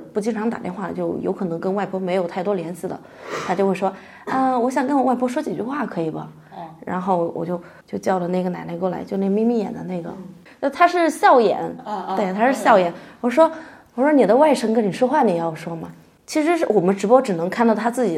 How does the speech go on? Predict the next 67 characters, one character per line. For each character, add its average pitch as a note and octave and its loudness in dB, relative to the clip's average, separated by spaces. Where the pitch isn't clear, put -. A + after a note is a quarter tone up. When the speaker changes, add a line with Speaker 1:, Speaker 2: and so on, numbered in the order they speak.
Speaker 1:
看 A#3+ -4
不 A3+ 2
到 G#3 6
他， G#3+ 0
Speaker 2:
对， - -8
对， F#3+ -4
嗯。 E3+ -10
Speaker 1:
他 D#4 2
就 D#4 4
觉 A3+ 2
得 A#3+ 2
特 A#3+ -4
别 G3+ 0
奇 G3+ -4
怪。 F#3 -6
“我 A#3+ -2
看 G#4 -2
不 C5 0
到。” A#4 10
他 G3+ 0
说。 F#3 0
我 A3 -4
说 D4 4
：“没 B3+ 6
事 - 2
儿。” G#3 4
我 B3 2
说 D4+ 8
：“他 F4 2
给 D4+ 2
我 A3 8
发 D#4 0
字 E4+ 4
儿 C4 8
了， E3 0
Speaker 2:
嗯。 E3+ -12
Speaker 1:
我 A3+ 4
念 D4 8
给 A3+ 8
你 G3 6
听， B3+ 2
你 A#3+ 4
有 C#4+ 6
什 B3 0
么 F3 -2
话 G3+ 4
跟 - -2
他 C#4+ 2
说。” D4+ 6
Speaker 2:
嗯。 F3 -14
Speaker 1:
然 A3+ 4
后 B3+ 10
当 B3+ 6
时 B3 6
比 B3 0
较 F#3 6
困 G3+ 6
难， F3 2
<laughs> B3 -4
我 F#4 6
听 - 0
不 D#4 4
懂 C#4 8
他 D4 8
说 D#4+ 4
话。 E4 2
<laughs> - 2